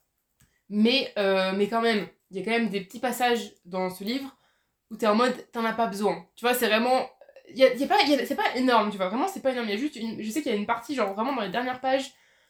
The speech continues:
j'étais en mode, pff, c'était pas nécessaire. Euh, t'avais une partie un peu, euh, même un peu avant et tout, j'étais en mode, ouais, ça sert pas à grand chose non plus de rajouter ça.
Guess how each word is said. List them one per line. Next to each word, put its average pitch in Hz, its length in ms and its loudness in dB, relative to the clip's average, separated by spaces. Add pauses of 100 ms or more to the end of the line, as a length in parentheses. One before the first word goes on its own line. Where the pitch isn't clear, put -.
(140)
j'étais - 160 -10
en 208 60 0
mode, 208 140 0
pff, - 480 -16 (340)
c'était - 200 -20
pas 233 100 0
nécessaire. 262 560 2 (480)
Euh, 202 320 0
t'avais 214 360 2
une 226 160 0
partie 226 400 -2
un 214 100 0
peu, 220 320 -4
euh, 196 300 4
même 208 240 -2
un 208 100 0
peu 220 160 -2
avant 214 280 2
et 208 100 -2
tout, 247 160 -12
j'étais 196 160 -12
en 180 40 -8
mode, 175 140 -6 (680)
ouais, 180 160 0
ça 175 120 -8
sert - 180 -12
pas 202 140 -6
à 196 40 -2
grand 190 160 -2
chose 196 180 0
non 196 100 -2
plus 202 120 -8
de 196 40 -4
rajouter 196 260 -6
ça. 202 320 -2